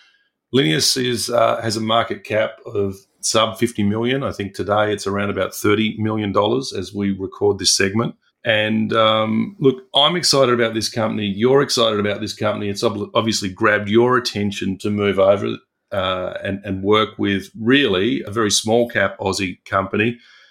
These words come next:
You're also based in Prague, so there's a very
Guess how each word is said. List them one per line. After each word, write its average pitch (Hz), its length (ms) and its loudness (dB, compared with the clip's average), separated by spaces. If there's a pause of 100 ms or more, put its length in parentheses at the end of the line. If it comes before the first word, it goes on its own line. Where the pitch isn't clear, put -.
(120)
You're 113 200 6
also 151 280 2
based 113 380 0
in 95 100 -2
Prague, 117 560 2
so - 140 -2
there's 98 140 -2
a 104 40 -4
very 101 300 0